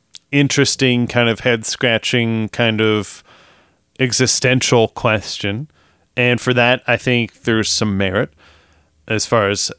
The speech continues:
this film holding a, you know, holding its own. Just the concept of what are we or who are we without our past, without our memories? Like, that is a very, I don't know, it's, it, at least for me, maybe I'm kind of just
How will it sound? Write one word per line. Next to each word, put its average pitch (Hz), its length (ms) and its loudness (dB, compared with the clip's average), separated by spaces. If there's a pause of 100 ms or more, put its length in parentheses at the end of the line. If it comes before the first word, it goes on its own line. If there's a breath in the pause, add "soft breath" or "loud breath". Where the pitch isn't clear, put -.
(160)
this 107 300 -6
film 104 240 -2
holding 98 340 -4
a, 92 120 -6 (200)
you 107 160 -8
know, 101 60 -16
holding 98 320 -6
its 92 140 -6
own. 107 180 0 (540 soft breath)
Just 202 220 2
the 190 60 0
concept 170 520 2
of 135 240 0 (100)
what 131 300 2
are 135 200 4
we 123 260 0
or 113 160 2
who 160 260 4
are 123 200 6
we 104 200 -2
without 113 380 2
our 107 140 2
past, - 640 -4
without 120 320 2
our 117 140 4
memories? 107 560 -2
Like, 117 140 -2
that 127 180 4
is 147 180 2
a 139 60 4
very, 123 680 2 (460)
I 104 200 -12
don't 127 120 -8
know, 170 200 0
it's, 117 240 0
it, 139 300 0
at 185 140 0
least 214 240 0
for 139 120 -2
me, 135 240 2
maybe 127 300 2
I'm 110 880 -4
kind 120 220 0
of 95 80 -4
just - 260 -2